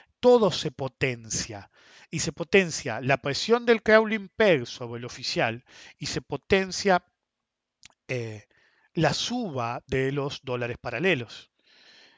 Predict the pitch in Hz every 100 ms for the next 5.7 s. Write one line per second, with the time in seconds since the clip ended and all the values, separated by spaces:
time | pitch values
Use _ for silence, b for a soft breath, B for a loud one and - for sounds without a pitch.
0 | b b _ 175 196 262 262 - 240 220
1 | - 190 160 - 240 131 117 110 _ _
2 | _ _ - 196 269 233 185 160 151 220
3 | 220 208 - 196 139 123 110 - 127 160
4 | 170 175 156 143 - 127 - 147 151 151
5 | - 143 - - - 135 135